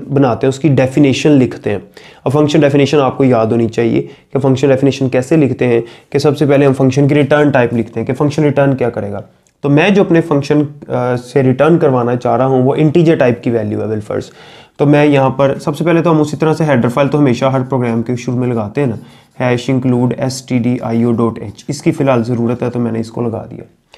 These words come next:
अब मैं अपना फंक्शन बना रहा हूँ जो कि रिटर्न करेगा कोई वैल्यू जिसकी डेटा टाइप इंटीजर होगी। फंक्शन का नाम रख रहा हूँ सम। ये मैं आपको सिमिलर एग्जांपल दे रहा हूँ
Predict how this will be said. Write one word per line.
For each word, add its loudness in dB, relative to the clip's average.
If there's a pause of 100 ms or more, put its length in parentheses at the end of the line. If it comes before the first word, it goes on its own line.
(480)
अब -2
मैं 2
अपना 0
फंक्शन 2
बना 2
रहा 2
हूँ 2
जो 2
कि 0
रिटर्न 2 (280)
करेगा 2
कोई 0
वैल्यू 2
जिसकी -2
डेटा 0
टाइप -2
इंटीजर 0
होगी। 2 (380)
फंक्शन 0
का 2
नाम 2
रख 0
रहा -2
हूँ -2
सम। -4 (560)
ये -2
मैं 2
आपको 0 (960)
सिमिलर 4
एग्जांपल 2
दे 0
रहा -2
हूँ -12